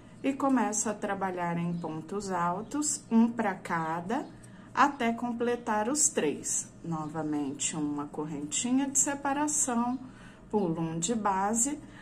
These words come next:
até completar os três, trabalho em pontos altos. E venho até o finalzinho da carreira. Quando eu chegar no final, eu volto pra finalizar essa carreira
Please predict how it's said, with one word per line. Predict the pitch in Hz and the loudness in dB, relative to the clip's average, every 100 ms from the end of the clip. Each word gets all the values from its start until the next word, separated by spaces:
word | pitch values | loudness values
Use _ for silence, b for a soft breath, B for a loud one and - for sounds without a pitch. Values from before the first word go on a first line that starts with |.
| B | B
até | 180 185 - 175 165 | -4 -4 -4 -2 -2
completar | 165 214 214 214 226 226 196 202 | 0 -2 0 2 2 2 2 2
os | 277 - | 2 2
três, | - 233 214 233 294 - - - | 2 4 4 4 2 0 -2 0
trabalho | 285 294 220 214 220 | 2 4 4 4 4
em | 226 | 4
pontos | 226 220 214 214 269 294 | 4 2 -2 0 0 4
altos. | - - 147 - 147 - - B B B B B | 4 2 -4 -8 -6 -4 -6 B B B B B
E | 320 | 4
venho | 302 294 302 | 6 6 6
até | 302 285 285 | 4 2 2
o | 302 | 2
finalzinho | 302 294 294 285 269 247 247 | 2 4 4 4 2 2 2
da | 226 240 | 2 2
carreira. | - 339 247 131 - - - | 2 0 2 0 -2 -8 -6
Quando | - 370 453 | 2 2 4
eu | |
chegar | - - - 170 | 0 -2 0 -2
no | 156 | -2
final, | 156 - 185 196 247 | -4 -2 0 2 4
eu | 226 233 | 2 2
volto | 226 196 240 311 - 185 - | 2 4 4 2 -2 -8 -4
pra | 240 269 359 | 0 2 0
finalizar | - 269 220 180 180 165 156 151 156 | -2 2 4 4 2 2 2 2 2
essa | 156 - | 4 4
carreira | 180 240 240 240 240 302 | 2 0 2 2 2 0